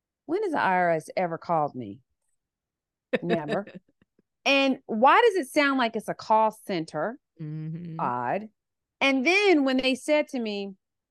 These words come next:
Speaker 1: "Well, we, um, are gonna issue an arrest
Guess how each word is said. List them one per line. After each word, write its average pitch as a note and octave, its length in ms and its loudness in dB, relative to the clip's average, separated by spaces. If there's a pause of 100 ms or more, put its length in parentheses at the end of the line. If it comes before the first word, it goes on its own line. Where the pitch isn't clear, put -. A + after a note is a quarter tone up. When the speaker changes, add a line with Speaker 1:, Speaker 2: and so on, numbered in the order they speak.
(840)
Speaker 1:
"Well, E3+ 340 -6 (1080)
we, C4 720 0
um, F#3 520 2 (140)
are G#3 100 -2
gonna G#3+ 300 0
issue B3 480 -4 (180)
an G#3 140 0
arrest F#3+ 840 0